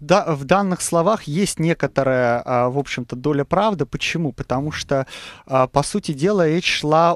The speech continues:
о том, что мы полностью переходим из одной системы в другую. Людям очень сложно перестраиваться, на самом деле. Как по-, как показывает практика, вот не случайно во время всех этих великих революций головы рубили направо и налево. Мы, к счастью,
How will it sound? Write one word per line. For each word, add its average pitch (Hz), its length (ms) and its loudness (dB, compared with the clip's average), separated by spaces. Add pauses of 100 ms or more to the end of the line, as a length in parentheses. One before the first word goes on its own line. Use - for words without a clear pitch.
о 156 220 0
том, 180 300 -2
что 156 440 0
мы 165 260 0 (280)
полностью 180 500 0
переходим 147 680 -2
из 147 160 0
одной 156 320 0
системы 120 580 -4
в - 80 -16
другую. 123 520 -4 (340)
Людям 165 280 2
очень 170 240 0
сложно 151 400 0
перестраиваться, 107 840 -4
на 113 60 -10
самом 101 360 -6
деле. 101 220 -8
Как - 200 -8
по-, 135 260 0
как - 340 -8
показывает 139 540 0
практика, 151 500 -2
вот 120 220 -6
не 156 120 -4
случайно 147 460 -2
во 123 180 0
время 135 340 0
всех - 340 -4 (340)
этих - 260 -8
великих 139 380 -2
революций 139 500 0
головы 131 720 0
рубили 131 420 -2
направо 123 640 0
и 135 40 0
налево. 113 380 -2
Мы, 160 160 -2
к - 60 -12
счастью, - 560 0